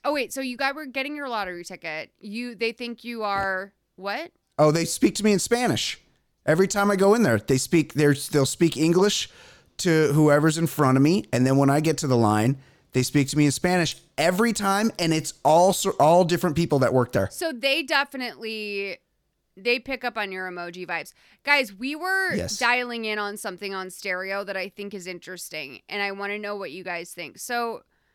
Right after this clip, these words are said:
Speaker 1: my friend Brian Beckner, co-host of this show, obviously rounds up, and we haven't discussed this particular theory. This is what I was thinking today.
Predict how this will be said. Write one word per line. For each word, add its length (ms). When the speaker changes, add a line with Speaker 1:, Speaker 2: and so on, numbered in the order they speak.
Speaker 1:
my 180
friend 200
Brian 360
Beckner, 500
co-host 420
of 60
this 160
show, 340
obviously 640
rounds 540
up, 340
and 200
we 80
haven't 320
discussed 400
this 180
particular 460
theory. 260
This 120
is 60
what 100
I 40
was 140
thinking 280
today. 380